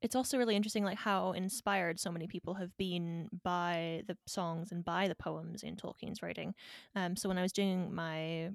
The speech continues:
trolling around the internet for various bits of information on this, there are so many websites devoted to people's discussions of the poems, of the songs, of what they think they might have sounded like,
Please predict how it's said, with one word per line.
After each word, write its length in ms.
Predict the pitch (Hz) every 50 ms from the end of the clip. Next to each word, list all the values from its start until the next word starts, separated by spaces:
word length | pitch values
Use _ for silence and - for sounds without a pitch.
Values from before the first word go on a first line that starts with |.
| - -
trolling 340 | - - 202 185 175 175 170
around 220 | 170 170 170 170 170
the 100 | 175 170
internet 420 | 170 175 - 180 170 165 165 -
for 160 | - - 170
various 360 | 165 165 160 160 160 - -
bits 240 | - - 156 - -
of 60 | 190
information 580 | 175 160 175 - 170 165 170 208 - - 165 -
on 100 | - -
this, 320 | - 175 - - - - - - - - -
there 160 | 214 220 220
are 120 | 214 214 208
so 640 | - - - - 254 254 254 254 240 220 202 190 190
many 320 | 196 214 233 233 208 185
websites 720 | 180 185 202 208 208 - - 196 180 165 - - - - - -
devoted 500 | - 226 208 185 190 202 208 185 170 170 - - -
to 360 | 202 190 185 175 175 175 170 -
people's 580 | - - 202 - - 190 185 175 175 170 190 202
discussions 960 | - 185 - - - - 185 - - - - 185 170 170 170 170 165 175 - - - -
of 580 | 175 170 165 165 160 160 165 165 165 185 - _ - - - - - - _ _ _ _ -
the 320 | 190 196 185 180 175 175 - -
poems, 520 | - 226 220 220 220 214 208 214 214 208
of 80 | 202 -
the 60 | -
songs, 640 | - - - 214 208 208 208 208 202 202 202 208 208
of 180 | - - 175 202
what 120 | 190 -
they 100 | 185 180
think 320 | - - - 220 226 -
they 80 | - 196
might 160 | 185 180 165
have 100 | 160 190
sounded 380 | - - 214 208 202 202 196 202
like, 240 | 202 196 190 190